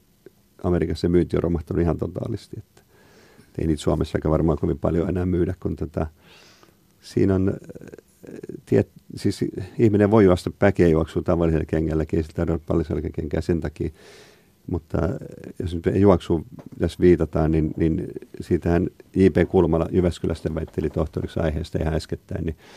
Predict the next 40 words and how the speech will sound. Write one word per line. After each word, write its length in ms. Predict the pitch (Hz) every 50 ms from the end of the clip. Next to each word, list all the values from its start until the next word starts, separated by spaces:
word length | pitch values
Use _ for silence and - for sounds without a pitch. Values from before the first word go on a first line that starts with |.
| - - - - - - - - _ _ _ _ _ _ -
niin 240 | - 92 82 78 - - - - -
just 160 | 90 - -
se, 120 | - 90
että 280 | 85 - - - 92 85
oltaisiin 240 | 82 82 87 - -
koko 220 | 92 90 - 87
ajan 100 | 82 80
päkiä 420 | - 98 95 - - 87 82 78
varassa, 360 | 78 78 82 85 - - - 98
niin 80 | 110
se 120 | - - 92
on 120 | 80 87
yksi 160 | 90 - -
vaihtoehto. 580 | 110 107 98 87 - - - 95 82 - - - - _ _ _ _ _ _ _ _ _ _ _ _ _ _ _ -
Jos 160 | - 92 - 92
ollaan 200 | 92 85 85 82
kantapää 520 | - 98 95 90 90 82 - 95 87 85
edellä 240 | 85 82 80 80 80
koko 280 | - 98 82 - -
ajan, 80 | 85 82
se 100 | - -
on 60 | 78
toinen 280 | - 98 92 85 80 78
vaihtoehto, 520 | 80 85 82 78 - - 85 78 - -
ja 60 | 82
jos 100 | 82 82
ollaan 160 | 87 82 82 -
koko 220 | - 95 - 85
ajan, 180 | 82 82 85 82
se 60 | 95
on 40 | 92
kolmas 300 | 107 101 85 85 - -
vaihtoehto. 540 | - - 78 - - - 90 - _ - 95 - _ - - - - - _ _ _ _ _ -
Ja 60 | - 98
jokaisella 360 | 104 101 110 98 - 87 87
on 60 | 80
hyvät 220 | 92 92 85 82 -
ja 80 | 90
huonot 260 | 85 87 82 78 76 -
puolensa. 460 | - - 87 82 82 80 - - -